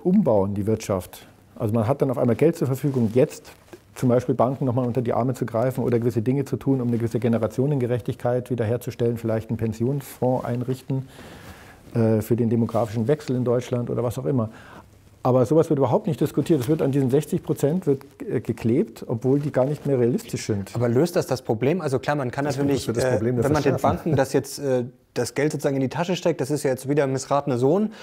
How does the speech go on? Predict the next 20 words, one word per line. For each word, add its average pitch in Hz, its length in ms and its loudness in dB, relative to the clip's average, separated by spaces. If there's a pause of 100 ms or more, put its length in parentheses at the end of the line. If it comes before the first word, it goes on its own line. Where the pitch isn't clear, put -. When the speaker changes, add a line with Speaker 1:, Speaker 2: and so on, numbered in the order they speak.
(280)
Speaker 2:
der, 135 320 4 (320)
dem 135 380 0 (100)
stecke 156 280 -2
ich - 120 -4
jeden 151 180 2
Monat, 147 380 2
äh, 143 160 -2
zweitausend 143 380 0
Euro 175 160 2
in 175 40 2
die 170 80 4
Tasche, 170 340 0
kriegt 156 280 -4
sein 143 160 2
Leben 165 200 4
nicht 180 160 -2
in 160 140 -2
den 147 100 2
Griff, 196 200 2 (320)
dann 147 220 2